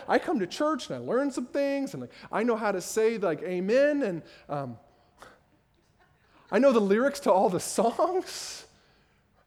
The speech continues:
I feel this tingly feeling when I'm here, right? You just have all these, like, reasons why you feel like, "Oh, I think I could get by without this."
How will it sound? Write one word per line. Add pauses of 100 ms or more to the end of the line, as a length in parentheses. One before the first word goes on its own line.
(160)
I
feel
this
tingly
feeling
when
I'm
here, (800)
right? (140)
You
just
have
all
these, (180)
like, (400)
reasons
why
you
feel
like,
"Oh,
I
think
I
could
get
by
without
this."